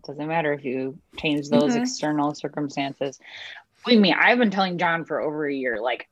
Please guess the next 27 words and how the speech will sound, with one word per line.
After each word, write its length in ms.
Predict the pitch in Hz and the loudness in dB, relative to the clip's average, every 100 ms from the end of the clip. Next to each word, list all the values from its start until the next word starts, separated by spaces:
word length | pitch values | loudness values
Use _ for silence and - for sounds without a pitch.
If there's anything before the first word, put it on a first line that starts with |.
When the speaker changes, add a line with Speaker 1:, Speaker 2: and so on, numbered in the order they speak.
| - | -6
Speaker 1:
Mandy 320 | 190 202 208 | 0 2 4
Froelich 360 | 190 165 160 | 4 4 4
wrote 140 | 156 156 | 2 0
a 40 | |
book 200 | 147 143 | 0 -2
about 220 | 156 147 | 2 2
mental 280 | 135 143 151 | 2 -2 0
health 240 | 147 139 - | 4 2 0
and 180 | 143 135 | -4 -2
adversity 680 | 139 151 143 - 160 160 | -2 -2 -4 -2 2 4
and 120 | 165 190 | 4 4
<laughs> 0 | |
trauma, 380 | 240 277 196 | 6 6 8
and 300 | 190 180 170 | 8 8 6
I 220 | - 170 196 | 4 2 2
wanna 360 | 196 196 185 - - - - | 2 4 2 0 -14 -20 -2
read 220 | 285 254 | 2 6
this 160 | 262 233 | 4 4
book 220 | 233 214 | 2 2
and 160 | 196 | -4
talk 320 | - 220 233 240 | -2 2 2 2
to 80 | |
her, 380 | 220 233 214 196 | -2 2 2 2
and 260 | 147 160 202 | 0 -6 -8
how 300 | - 175 196 | -4 -2 -2
can 240 | 202 190 | -4 -10
we 380 | 180 175 165 - | -10 -8 -10 -12